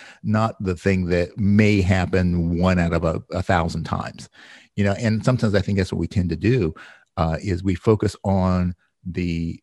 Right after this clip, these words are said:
the what ifs as opposed to the, the what is most probable. Uh, and, and I think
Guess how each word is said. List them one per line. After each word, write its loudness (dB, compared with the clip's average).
the -2
what 2
ifs 0
as 2
opposed 0
to 0
the, -2
the -4
what 2
is 2
most 0
probable. -4
Uh, -2
and, -6
and 2
I -2
think -2